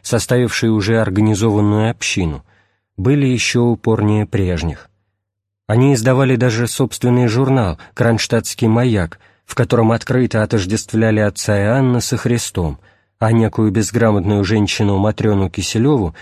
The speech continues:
с Божией Матерью. Она именовала себя Порфирией.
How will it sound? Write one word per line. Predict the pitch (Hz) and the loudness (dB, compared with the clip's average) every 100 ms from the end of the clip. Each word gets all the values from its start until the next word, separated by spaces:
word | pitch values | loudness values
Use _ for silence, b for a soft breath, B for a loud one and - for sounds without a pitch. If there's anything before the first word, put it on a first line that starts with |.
| B | B
с | 92 92 | -8 0
Божией | 127 107 117 | 0 2 2
Матерью. | 110 104 90 92 82 65 _ _ _ _ _ _ _ - | 2 0 -2 -6 -8 -10 _ _ _ _ _ _ _ -4
Она | 113 117 113 | 0 2 2
именовала | 110 113 113 117 123 113 | 2 2 2 2 0 0
себя | - 104 110 98 | -2 0 0 0
Порфирией. | 117 110 - 107 87 80 71 - | -4 -4 -2 -2 -2 -4 -8 -16